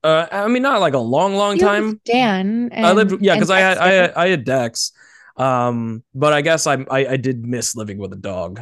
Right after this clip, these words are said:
Speaker 1: So,
Speaker 2: Also,
Speaker 1: um,
Speaker 2: Zeke is different than Dex.
Speaker 1: That's true. That's true.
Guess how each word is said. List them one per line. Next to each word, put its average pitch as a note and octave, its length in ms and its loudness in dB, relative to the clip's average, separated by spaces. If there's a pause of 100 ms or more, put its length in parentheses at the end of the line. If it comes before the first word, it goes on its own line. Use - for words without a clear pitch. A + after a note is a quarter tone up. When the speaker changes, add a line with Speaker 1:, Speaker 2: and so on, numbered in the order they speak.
Speaker 1:
So, G#2 480 -6 (440)
Speaker 2:
Also, G2 360 -4
Speaker 1:
um, C#4+ 60 0
Speaker 2:
Zeke B3 240 0
is A#3 100 0
different G#3 300 -6
than F#3 140 -4
Dex. - 580 -12 (800)
Speaker 1:
That's F3+ 140 -2
true. C#3 360 2
That's C#3 200 0
true. - 400 -2